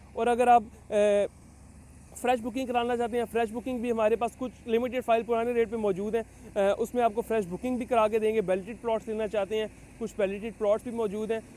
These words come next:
अ, उसमें भी लिमिटेड से ऑप्शन है, अ, फर्स्ट कम फर्स्ट सर्व बेसिस पे है। तो मैं at the end फिर दोबारा ये आपसे रिक्वेस्ट करूँगा कि मैनेजमेंट ने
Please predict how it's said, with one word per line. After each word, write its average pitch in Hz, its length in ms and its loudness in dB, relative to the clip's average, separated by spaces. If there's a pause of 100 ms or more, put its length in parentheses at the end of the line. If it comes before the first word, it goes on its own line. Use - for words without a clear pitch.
(140)
अ, 175 140 -4
उसमें 226 260 -2
भी 233 80 -2
लिमिटेड 226 380 -2
से 240 100 -2
ऑप्शन 226 300 0
है, 226 100 -4 (300)
अ, 202 60 -2
फर्स्ट 240 300 -4
कम 247 100 -2
फर्स्ट 233 260 -2
सर्व 233 180 0
बेसिस 202 320 0
पे 226 180 2
है। - 340 -6 (100)
तो 214 260 6 (420)
मैं 254 420 0 (380)
at 247 160 6
the 269 220 2
end 254 80 -4
फिर 262 120 -2
दोबारा 233 340 6
ये 254 420 0
आपसे 233 260 0
रिक्वेस्ट 233 360 -2
करूँगा 247 320 2
कि 240 140 -4
मैनेजमेंट 233 540 0
ने 262 160 2